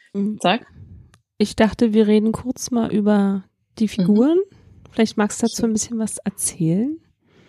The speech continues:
Speaker 2: Mhm. Unbedingt, weil, ähm, sonst versteht man das auch, glaube ich, später nicht. Also, ähm, Victoria ist ja meine Protagonistin und ich glaube, es ist somit der schwierigste Charakter, den ich jemals geschrieben habe, weil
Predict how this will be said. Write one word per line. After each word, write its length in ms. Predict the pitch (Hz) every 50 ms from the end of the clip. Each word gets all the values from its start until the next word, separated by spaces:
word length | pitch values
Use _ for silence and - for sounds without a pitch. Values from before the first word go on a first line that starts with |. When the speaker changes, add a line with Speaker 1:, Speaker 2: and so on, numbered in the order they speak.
| _ _
Speaker 2:
Mhm. 480 | 247 214 208 196 180 165 156 156 147 - _ _ _ _ _ _ _ _ _ _ _ _ _ _ _ - - - _ _ _ _ _ - - -
Unbedingt, 600 | - 196 196 185 185 - - 185 196 214 196 -
weil, 280 | - 175 175 175 170 -
ähm, 320 | 180 175 175 175 170 170 170
sonst 180 | - 175 170
versteht 320 | - 175 - - 202 196 -
man 120 | 165 156
das 140 | 160 165 -
auch, 120 | - 160 -
glaube 260 | - 170 170 170 170
ich, 160 | 165 - -
später 420 | - - - 175 170 170 - 180
nicht. 320 | 170 170 175 202 202 - - 180
Also, 340 | 180 175 165 185 180 175
ähm, 600 | 180 - 185 180 175 175 175 175 180 180 180 175 - _ _ _ _ - - - _ _ _ _ _ _ -
Victoria 500 | 190 170 - - - 196 214 247 202 180
ist 100 | 170 -
ja 60 | 190
meine 240 | 175 175 175 175 175
Protagonistin 840 | - - 165 - 175 170 170 175 170 170 180 - - 240 233 233 208
und 240 | - 185 175 170
ich 200 | 185 156 - -
glaube, 500 | - - 180 175 185 180 202 220 190 196
es 140 | 190 185 -
ist 140 | 185 - -
somit 200 | 196 165 160 -
der 60 | 170
schwierigste 720 | 170 - - - 180 196 190 185 175 - - - - 170
Charakter, 560 | - - - - 160 175 180 - _ - 156
den 180 | - - - 208
ich 260 | 185 - - - -
jemals 480 | - 180 180 175 165 151 175 165 - -
geschrieben 500 | - 160 - - - 160 156 165 175 165
habe, 260 | 160 156 160 165 156
weil 380 | 165 170 175 175 175 180 170